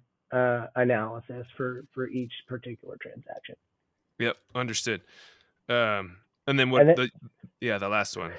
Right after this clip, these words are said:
Speaker 1: The fifth is, is the credit enhancement fee. And, and we do find a lot more comfort, you know, diving into that responsibility, um, when we're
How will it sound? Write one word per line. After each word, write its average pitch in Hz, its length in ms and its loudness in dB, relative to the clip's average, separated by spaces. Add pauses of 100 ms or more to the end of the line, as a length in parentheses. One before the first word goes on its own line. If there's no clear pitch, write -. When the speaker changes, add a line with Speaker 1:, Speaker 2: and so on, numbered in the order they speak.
(280)
Speaker 1:
The 190 180 12
fifth 180 240 10
is, 170 160 10
is 170 360 8
the 190 60 8
credit 202 260 8
enhancement 180 480 4
fee. - 200 -10 (340)
And, 160 320 10
and 160 180 8
we 175 140 10
do 170 340 10
find 139 520 6
a 127 60 12
lot 143 360 12
more 131 160 6
comfort, 127 720 0 (320)
you 143 100 4
know, 131 220 4 (340)
diving 139 480 12
into 131 540 4
that 127 260 8
responsibility, 131 1000 4 (400)
um, 135 480 12
when 139 340 8
we're 135 400 8